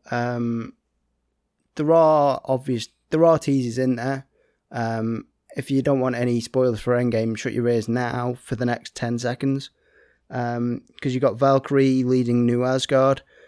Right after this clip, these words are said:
um, Thor joining the Guardians of the Galaxy, Falcon becoming Captain America. Um, you can open your ears now.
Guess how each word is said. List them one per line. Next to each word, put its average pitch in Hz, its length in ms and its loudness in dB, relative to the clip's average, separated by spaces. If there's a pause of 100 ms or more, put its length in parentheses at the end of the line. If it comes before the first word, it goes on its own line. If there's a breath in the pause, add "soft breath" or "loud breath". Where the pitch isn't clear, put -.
(220 soft breath)
um, 117 540 -6 (340 soft breath)
Thor 139 300 2
joining 135 300 4
the 131 60 2
Guardians 127 380 2
of 120 60 0
the 110 80 -6
Galaxy, 123 800 0 (240)
Falcon 127 380 0
becoming 120 260 -2
Captain - 320 -4
America. 123 580 -2 (640)
Um, 117 540 -6 (680)
you 147 160 2
can 143 160 2
open 135 220 2
your 127 100 0
ears 127 180 -2
now. 139 260 -4